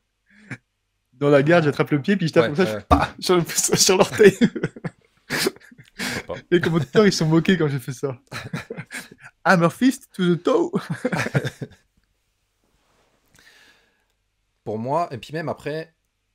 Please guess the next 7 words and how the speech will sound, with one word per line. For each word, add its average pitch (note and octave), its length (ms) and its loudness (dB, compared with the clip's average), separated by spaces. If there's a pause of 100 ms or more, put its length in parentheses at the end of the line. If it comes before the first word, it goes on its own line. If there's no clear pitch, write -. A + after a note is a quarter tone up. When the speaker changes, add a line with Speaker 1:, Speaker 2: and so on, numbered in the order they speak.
(260)
Speaker 2:
euh, F#2 360 -10
Rakic, G2 320 -14
quand - 200 -16
il - 40 -20
touchait, C#3+ 420 -12
euh, G#2+ 100 -8
Jiri, G2 460 -14